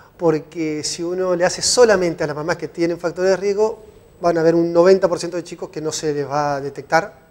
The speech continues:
la cardiopatía. Entonces, al cien por ciento de las madres hay que hacerle este procedimiento,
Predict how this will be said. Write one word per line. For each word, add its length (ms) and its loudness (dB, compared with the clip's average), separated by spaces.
la 80 -12
cardiopatía. 720 -10
Entonces, 280 -2
al 80 -4
cien 160 -4
por 140 -12
ciento 300 -6
de 60 -2
las 120 -4
madres 460 -4
hay 120 0
que 100 -8
hacerle 200 -6
este 140 -14
procedimiento, 680 -4